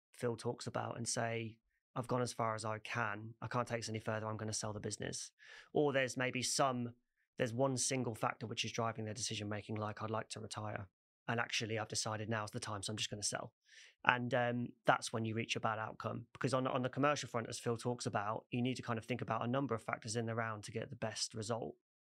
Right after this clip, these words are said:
From a kind of advisor perspective, you don't wanna just be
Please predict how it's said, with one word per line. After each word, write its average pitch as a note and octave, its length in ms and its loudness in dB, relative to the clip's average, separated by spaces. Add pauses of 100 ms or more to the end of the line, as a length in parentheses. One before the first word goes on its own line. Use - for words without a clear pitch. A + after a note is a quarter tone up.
(300)
From C#3 140 2
a C#3 60 4
kind C#3 180 4
of A#2+ 60 -2
advisor B2+ 540 4
perspective, - 880 -2
you B2 200 0
don't C3+ 240 4
wanna A#2+ 180 2
just - 300 -2
be A#2 340 -2